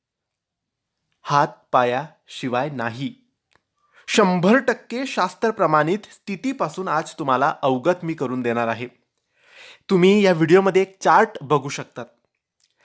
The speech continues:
या चार्टमध्ये अन्य कोणतेही ग्रह दिसत नाही, फक्त देवगुरु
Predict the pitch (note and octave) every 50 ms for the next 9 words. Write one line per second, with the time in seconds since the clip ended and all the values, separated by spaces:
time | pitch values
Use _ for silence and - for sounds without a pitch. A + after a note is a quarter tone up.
0 | - - _ F3+ A3+ A#3+ A#3+ - - A#3 - B3 B3+ B3 B3+ B3 A#3+ F#3 F#3 G3
1 | A3 - - _ - G3 A3 A3+ A#3 A3+ - G3 F3+ F3 E3+ G3 F#3+ A3+ A#3 F#3+
2 | F#3+ F#3 F3 G3 F#3 E3+ D#3 - F3+ F3 - D3+ - C3 D3+ F#3+ - - A#3 A3+
3 | - _ - A3+ E3+ D3 G3 A#3 B3+ B3+ G3 F3+ G3+ A#3 C#4 C#4